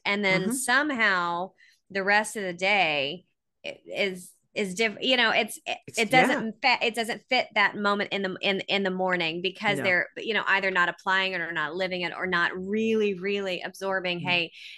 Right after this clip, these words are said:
Speaker 1: this means I need to be kind at Starbucks. This ne-,
Speaker 2: Yeah.
Speaker 1: means I need to, um, take some of my, some of my time, um, to call a friend and, and pour into their lives, or this
Speaker 2: Yeah.
Speaker 1: means I need to speak truth into somebody's life, or this means that I need to
Speaker 2: Mm-hmm.
Speaker 1: hear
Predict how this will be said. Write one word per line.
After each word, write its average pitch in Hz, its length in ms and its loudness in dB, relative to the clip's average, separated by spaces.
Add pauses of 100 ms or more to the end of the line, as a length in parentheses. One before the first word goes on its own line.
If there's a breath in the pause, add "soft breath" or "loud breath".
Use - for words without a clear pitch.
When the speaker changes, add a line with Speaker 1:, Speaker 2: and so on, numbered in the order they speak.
Speaker 1:
this 233 300 0
means 208 340 2
I 190 180 2
need 196 240 0
to 190 80 -10
be 180 140 -4
kind 175 600 0 (400 loud breath)
at 175 200 2
Starbucks. 151 760 -6 (260 soft breath)
This 208 300 0
ne-, 214 140 2
Speaker 2:
Yeah. 208 60 4
Speaker 1:
means 202 480 2
I 190 180 2
need 196 340 0 (120)
to, 185 520 -2
um, 175 440 -2
take 196 360 0
some 208 240 0
of 196 160 0
my, 180 360 0 (260)
some 214 200 0
of 214 80 -2
my 196 160 4
time, 180 580 0 (320 soft breath)
um, 165 400 0
to - 160 -8
call 190 380 4
a 185 60 0
friend 175 380 0
and, 175 220 -4 (100)
and 175 220 -2
pour 180 240 0
into 170 240 -2
their 170 220 -2
lives, 160 320 0
or 175 80 -4
this 190 220 -2
Speaker 2:
Yeah. 214 60 -10
Speaker 1:
means 180 300 -2
I 180 140 0
need 175 160 -2
to 170 80 -8
speak - 360 -6
truth 180 400 -4
into 165 200 -6
somebody's 165 360 -8
life, 160 220 -4
or 165 60 -14
this 165 200 -10
means 170 200 -8
that - 120 -12
I 170 100 0
need 170 160 -6
to 156 80 -10
Speaker 2:
Mm-hmm. 147 120 -10
Speaker 1:
hear 170 340 -4